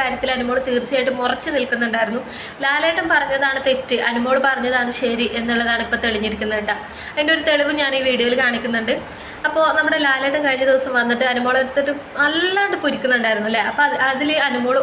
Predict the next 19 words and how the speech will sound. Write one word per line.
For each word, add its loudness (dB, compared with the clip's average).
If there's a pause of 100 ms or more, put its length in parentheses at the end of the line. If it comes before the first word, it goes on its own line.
ഉറച്ചു -2
നിന്നിട്ടുണ്ടായിരുന്നു, 0
"ഞാനത് 0 (100)
കണ്ടിട്ടുണ്ട് 0
ലാലേട്ട" -2 (160)
എന്ന് -4
പറഞ്ഞിട്ട്. -2 (440)
അപ്പോൾ 4
അതിൽ 0 (100)
പറയുന്നുണ്ട്, 2
ഈ 0 (100)
ഞങ്ങളുടെ 0
ഈ 2
എഴുപത്തിരണ്ട് 0
ക്യാമറകൾക്ക് 0
കാണാൻ 4
പറ്റാത്ത 0
കാര്യം 2
എങ്ങനെയാണ് 0